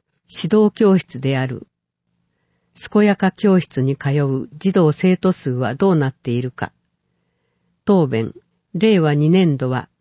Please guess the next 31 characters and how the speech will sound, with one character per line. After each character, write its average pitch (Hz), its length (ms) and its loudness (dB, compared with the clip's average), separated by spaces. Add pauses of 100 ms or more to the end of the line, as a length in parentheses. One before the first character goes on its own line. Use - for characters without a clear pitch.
五 151 120 2
十 202 280 2
九 208 260 2
人 131 300 -2
が 120 200 -6 (1700)
通 208 240 2
級 202 320 -2
届 165 440 0
を 127 100 -2
提 175 260 2
出 - 340 -8 (120)
し - 100 -12
て 165 160 -2
お 151 140 2
り、 - 240 -12 (340)
延 190 100 2
べ 151 200 -2 (760)
二 208 140 4
千 147 420 0
百 165 360 -4
八 170 340 -4
十 190 260 -2
五 185 140 0
日 160 320 -2
の 117 180 -6 (120)
通 170 240 -4
級 156 260 -4
が 139 220 -4
あ - 20 -6
っ - 60 -10 (140)
た。 - 120 -14